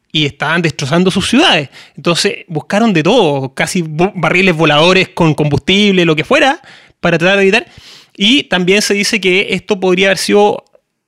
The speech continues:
algún tipo de intento de generar un arma, más que di-, que solo podría haber funcionado de manera distractiva, para, eh, eh, evitar los bomba-, o sea, o dañar los bombarderos y todo. La verdad es que eso quedó en el aire, pero el concepto Foo Fighter permaneció.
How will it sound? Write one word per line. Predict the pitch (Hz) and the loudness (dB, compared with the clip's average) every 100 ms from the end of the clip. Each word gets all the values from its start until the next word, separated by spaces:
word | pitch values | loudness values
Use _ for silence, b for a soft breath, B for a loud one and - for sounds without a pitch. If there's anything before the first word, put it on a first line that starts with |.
| - | -2
algún | 165 160 208 | 0 2 0
tipo | 208 214 208 220 | 0 -2 0 0
de | 214 220 226 - | 2 2 0 -4
intento | 175 165 - 269 262 285 | -8 -6 -4 -2 -2 -4
de | 262 | -4
generar | 240 214 220 | -4 -2 0
un | 262 | 0
arma, | 277 208 214 277 _ _ _ _ 233 _ | 0 0 -2 -8 _ _ _ _ -20 _
más | - 170 175 190 | -16 -6 -6 -2
que | 202 | 0
di-, | 190 185 - 165 | 0 -2 -12 -8
que | - 151 _ 196 180 | -8 -8 _ -10 -6
solo | 143 190 | -2 0
podría | 180 180 | 2 0
haber | 180 | 0
funcionado | 180 180 185 | -2 0 2
de | |
manera | 175 180 175 | 2 2 2
distractiva, | - 190 - 294 190 - 175 B B 247 180 - _ | 0 -2 -2 -2 -2 -4 -10 B B -14 -16 -18 _
para, | 214 233 254 294 - | -2 0 0 -2 -2
eh, | 185 185 180 180 180 175 175 170 170 160 156 b b b _ | 0 2 2 2 2 2 2 0 -2 -4 -10 b b b _
eh, | - 143 143 139 - - _ _ | -8 -6 -4 -8 -12 -18 _ _
evitar | - 170 170 214 | -2 0 0 0
los | 240 | 0
bomba-, | 202 185 - | 0 -2 -4
o | 143 | -6
sea, | - 196 | -4 -2
o | 165 | 0
dañar | 160 170 208 | 0 0 0
los | 233 | 0
bombarderos | 196 185 180 208 214 208 208 | 0 -2 0 2 2 2 0
y | |
todo. | 196 170 131 b b b b b 110 | -2 -4 -6 b b b b b _
La | - - - | -8 -4 -2
verdad | 277 311 | 0 -2
es | 320 | -2
que | |
eso | 302 294 | -2 -2
quedó | 254 269 | 0 0
en | 269 | 2
el | |
aire, | 185 165 214 | 0 0 -2
pero | - 214 | -2 -2
el | |
concepto | 208 262 311 | -2 -2 -4
Foo | 262 | -6
Fighter | 233 240 240 | -4 -4 -4
permaneció. | 202 190 143 - | -4 -4 -4 -10